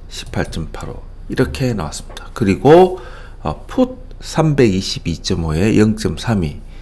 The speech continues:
그리고 콜 삼백오십이 점 오에 영 점,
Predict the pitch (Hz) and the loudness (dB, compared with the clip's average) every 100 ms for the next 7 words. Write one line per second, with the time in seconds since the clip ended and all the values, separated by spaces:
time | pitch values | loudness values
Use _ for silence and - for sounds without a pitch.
0 | - - - - 82 107 - - 226 113 | -16 -14 -10 -8 -4 -2 -2 2 6 8
1 | 220 220 - - - - 147 135 110 92 | 8 4 -2 -12 -14 -6 -2 2 2 2
2 | 82 85 - 85 85 - 101 90 87 127 | 0 -2 -2 -2 -2 0 0 2 4 4
3 | - - - - - - 104 107 - 120 | 2 -4 -12 -14 -10 0 2 2 6 6
4 | 120 123 | 6 0